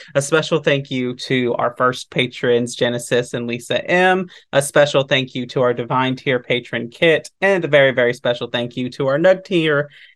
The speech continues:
our Nug King patron, Lewis H. Thank you so much for supporting us. If you would like to support us and come on these chats, you can go to patreon dot com slash D A Lorecast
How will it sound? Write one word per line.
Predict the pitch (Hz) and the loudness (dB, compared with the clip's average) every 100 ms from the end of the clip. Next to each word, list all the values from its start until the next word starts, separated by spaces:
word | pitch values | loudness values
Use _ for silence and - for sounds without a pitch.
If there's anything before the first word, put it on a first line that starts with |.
| _ _ _ _ _ _ _ _ _ | _ _ _ _ _ _ _ _ _
our | 156 143 | 4 4
Nug | 156 165 | 4 2
King | - 165 147 | 2 0 2
patron, | 143 131 143 123 117 - | 0 0 -2 0 -2 -4
Lewis | 135 127 123 - - | -4 0 0 -2 -2
H. | 143 139 - - - _ _ _ _ _ _ 156 | 2 2 0 -8 -10 _ _ _ _ _ _ 2
Thank | 143 139 | 2 0
you | 127 | -2
so | 147 | 2
much | 127 120 - | 2 0 -6
for | 123 | -8
supporting | 123 127 - 131 127 127 | -8 -6 -2 0 0 0
us. | 127 - - | 0 -2 -2
If | 147 143 | -2 2
you | 165 | 4
would | 196 | 6
like | 170 160 | 4 2
to | 160 | -2
support | 147 143 156 151 | -10 -2 2 2
us | 165 | 0
and | 135 | -4
come | - 143 | -6 -4
on | 139 131 | -2 -4
these | 127 | -8
chats, | - 143 160 - | -4 -2 -2 -2
you | 127 | -10
can | 131 | -6
go | 120 120 | -2 -2
to | |
patreon | 120 131 127 131 123 | -2 -4 -4 -4 -2
dot | 123 123 - | -2 -2 -2
com | 131 143 160 | -4 -4 -4
slash | 120 123 - | -2 -2 -4
D | 131 120 | -2 0
A | 127 | 0
Lorecast | 127 156 - 285 254 | 0 -2 0 0 0